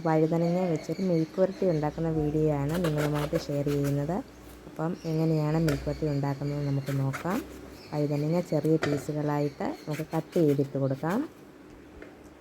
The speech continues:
ചിലർക്കെങ്കിലും വഴുതനങ്ങ കഴിക്കുന്നത് ഇഷ്ടമല്ല. അപ്പം ഈ രീതിയിലൊന്ന് തയ്യാറാക്കി നോക്കുകയാണെങ്കിൽ കഴിക്കാത്തവർ പോലും കഴിച്ചു പോകും. ഒന്ന് ട്രൈ ചെയ്ത് നോക്കണം എല്ലാവരും. അപ്പം നമുക്ക്, ഏഹ്, എല്ലാം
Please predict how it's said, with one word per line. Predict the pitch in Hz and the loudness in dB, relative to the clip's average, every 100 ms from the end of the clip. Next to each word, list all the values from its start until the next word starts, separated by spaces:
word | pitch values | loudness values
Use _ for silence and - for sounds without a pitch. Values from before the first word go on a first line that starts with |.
| - - - - | -20 -20 -20 -6
ചിലർക്കെങ്കിലും | 208 202 220 240 220 185 190 240 | 0 2 2 2 2 2 2 2
വഴുതനങ്ങ | 226 175 170 170 170 180 269 233 | 4 4 4 2 2 2 2 2
കഴിക്കുന്നത് | 180 170 175 175 | 0 0 0 0
ഇഷ്ടമല്ല. | 170 - 156 147 139 | -2 -4 -2 0 -2
അപ്പം | - - - - | -6 -14 -12 -4
ഈ | 180 175 269 | -2 2 2
രീതിയിലൊന്ന് | 247 196 202 190 185 190 | 2 2 0 0 -2 -2
തയ്യാറാക്കി | 170 156 165 185 185 | 0 0 0 -2 -2
നോക്കുകയാണെങ്കിൽ | 208 170 160 170 175 156 147 151 190 - | 0 0 0 0 2 2 0 0 0 0
കഴിക്കാത്തവർ | 156 151 160 156 170 175 160 | 0 0 -2 2 2 2 2
പോലും | 156 269 - | 2 0 0
കഴിച്ചു | 202 165 156 | -2 0 -2
പോകും. | 135 135 - - - - - - - | 0 0 -2 -14 -16 -16 -16 -16 -6
ഒന്ന് | 160 180 - | -2 -2 -2
ട്രൈ | 185 180 | 2 2
ചെയ്ത് | 214 214 180 165 | 4 4 4 4
നോക്കണം | 151 147 151 147 | 2 0 -4 -2
എല്ലാവരും. | 147 139 139 131 - - - - - - - - | 0 2 2 -2 -6 -14 -16 -18 -18 -18 -18 -8
അപ്പം | 151 | -4
നമുക്ക്, | 151 156 240 | -2 -2 -4
ഏഹ്, | 302 302 - 170 160 160 | -6 -6 -6 -2 0 2
എല്ലാം | 156 160 | 2 2